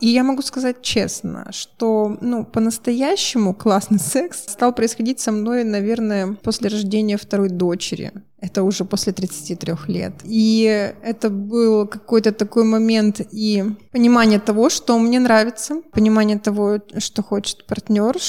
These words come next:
и его понимание меня. То есть вот, э, в этом плане как-то произошло со мной именно так. И, надо сказать, это круто, это прикольно. Поэтому я, возможно, в этом плане,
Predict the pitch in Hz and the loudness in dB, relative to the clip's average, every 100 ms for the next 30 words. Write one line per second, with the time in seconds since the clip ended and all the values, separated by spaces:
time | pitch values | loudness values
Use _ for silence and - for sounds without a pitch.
0 | - - 113 220 214 202 196 190 190 233 | -6 -8 -4 0 2 2 0 0 0 -2
1 | 330 277 262 262 247 233 226 226 226 226 | 0 0 2 0 0 0 0 0 0 0
2 | 220 214 208 - 196 196 - 196 196 214 | -2 -4 -6 -6 -6 -6 -4 -2 -2 -4
3 | 208 208 - 214 254 294 208 - 190 202 | -2 -4 -2 -2 2 2 0 0 0 0
4 | - - - 196 202 202 - - 190 180 | -4 -10 2 4 4 0 -10 -4 -2 0
5 | 175 - 202 226 - 208 190 185 - 226 | -2 -2 -2 -2 -2 -2 -2 -4 -6 -8
6 | 208 196 190 - - - - - - 277 | -6 -4 -4 -6 -4 -4 -6 -14 -2 2
7 | 349 - - 202 226 233 - - 285 - | 2 0 -6 -12 -6 -6 -6 -6 -6 -6
8 | - 254 294 - 220 - 180 190 196 208 | -6 -6 -4 -6 -6 -6 -2 -2 -2 -6
9 | _ _ - 202 - 214 208 202 202 - | _ _ -6 -6 -2 -2 0 -2 -4 -8
10 | - - - - - 220 214 202 226 226 | -14 -18 -20 -20 -4 2 4 4 2 0
11 | 220 226 233 233 214 202 - 214 214 214 | 2 2 2 2 2 0 -2 -4 -2 -2
12 | 208 202 202 202 196 185 | -2 -2 -2 -2 -4 -8